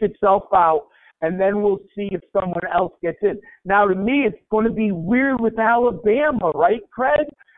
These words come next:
What if they end up eleven and one? They don't play in the S E C championship game, but Georgia beats L S U. You know, that's, to me, the complete chaos effect.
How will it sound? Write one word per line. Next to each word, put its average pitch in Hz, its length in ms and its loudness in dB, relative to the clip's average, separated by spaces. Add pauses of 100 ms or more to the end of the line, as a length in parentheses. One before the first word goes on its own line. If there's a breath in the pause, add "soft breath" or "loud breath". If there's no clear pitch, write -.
(140 soft breath)
What 190 300 0
if 311 200 -2
they 262 240 2
end 247 240 0
up 285 360 2
eleven 233 520 0
and 214 220 -4
one? 214 500 0 (280)
They 196 120 0
don't 240 280 -2
play 233 280 0
in 226 120 0
the 214 140 0
S 214 140 2 (100)
E 202 220 -8
C 208 260 -8
championship 214 840 -2
game, 165 400 0 (260)
but 202 220 0
Georgia 202 400 4
beats 185 320 -2
L 180 200 6
S 170 200 4
U. 160 240 2
You 185 60 -2
know, 175 180 2
that's, - 300 2 (180)
to 202 80 -10
me, 196 500 -4 (320)
the 185 100 -2 (100)
complete 214 640 -4 (180)
chaos 147 480 2
effect. 113 420 -10